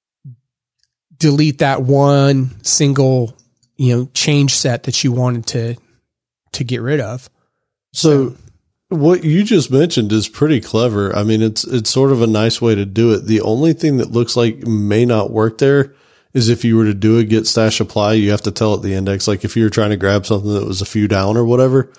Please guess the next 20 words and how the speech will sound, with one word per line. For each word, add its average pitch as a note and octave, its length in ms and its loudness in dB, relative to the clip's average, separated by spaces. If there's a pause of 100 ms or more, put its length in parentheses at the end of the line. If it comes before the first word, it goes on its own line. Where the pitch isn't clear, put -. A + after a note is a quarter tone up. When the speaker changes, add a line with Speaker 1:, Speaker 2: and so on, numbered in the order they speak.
Speaker 1:
Yeah, - 180 -2 (240)
that's D3 180 2
Speaker 2:
it - 40 -16
Speaker 1:
the F3 120 -4
number. D#3 140 0
Speaker 2:
says, D#3 640 0 (440)
it C#3 260 0
says D#3+ 580 0
that C#3 160 2
it C3 140 -2
can A#2 180 -2
fail. G2 480 -2
So A#2 240 -2
if - 140 -4
you C#3 80 2
have D3 240 0
conflicts, C#3 840 -2 (300)
Speaker 1:
Yes. B2 240 -2
Speaker 2:
the C#3 60 2
git, E3 280 -2